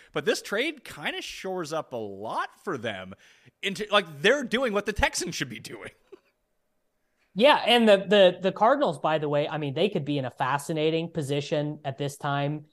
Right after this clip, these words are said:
Speaker 2: next year because Cardinals are drawing pretty live to get the number one overall pick next year, one, one way or the other, right? Either, either from their own pick or this pick they just got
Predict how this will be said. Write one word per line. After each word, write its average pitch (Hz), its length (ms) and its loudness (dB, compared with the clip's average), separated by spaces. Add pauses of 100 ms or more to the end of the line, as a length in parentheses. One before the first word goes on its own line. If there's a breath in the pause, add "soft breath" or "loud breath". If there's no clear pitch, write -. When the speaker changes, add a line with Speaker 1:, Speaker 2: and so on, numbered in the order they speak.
(180)
Speaker 2:
next 143 360 -2
year 147 540 -4
because 147 480 0 (380)
Cardinals 269 360 6
are 151 60 2
drawing 156 320 2
pretty 170 300 -2
live 165 300 4
to 175 60 -14
get 180 140 -4
the 185 60 -4
number 185 240 0
one 190 160 2
overall 196 340 2
pick 208 320 -4 (300)
next 190 280 -2
year, 208 380 -2
one, 160 280 2
one 165 300 2
way 156 200 4
or 156 100 2
the 131 160 -4
other, 160 380 -2
right? 143 280 -2
Either, 151 400 0
either 143 220 2
from 147 220 -2
their 135 180 -2
own 147 160 -4
pick 170 260 0
or 143 120 -4
this 135 160 -6
pick 143 240 -4
they 143 100 -4
just 139 220 -8
got 143 280 -2